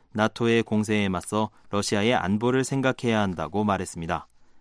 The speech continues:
푸틴 대통령은 이십이 일 러시아 의회에서 행한 연설에서 나토가 러시아 국경 근처에서 공세적 행동을 취하고 있다면서 이런 환경에서 국방력 강화를 위한 과제 해결에 각별한 주의를 기울여야 한다고 강조했습니다.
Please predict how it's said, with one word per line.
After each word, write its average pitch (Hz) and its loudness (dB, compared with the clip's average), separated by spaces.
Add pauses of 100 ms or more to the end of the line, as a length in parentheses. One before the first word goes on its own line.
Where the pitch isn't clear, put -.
(320)
푸틴 139 0
대통령은 135 2
이십이 117 0
일 117 2
러시아 104 0
의회에서 107 2
행한 113 2
연설에서 90 -4 (440)
나토가 117 2
러시아 107 2
국경 110 0
근처에서 101 -2
공세적 117 0
행동을 117 0
취하고 110 -2
있다면서 85 -4 (500)
이런 131 0
환경에서 127 2
국방력 120 0
강화를 104 0
위한 110 -4
과제 104 -2
해결에 101 -4 (240)
각별한 110 -2
주의를 113 0
기울여야 104 -2
한다고 90 -4
강조했습니다. 90 -4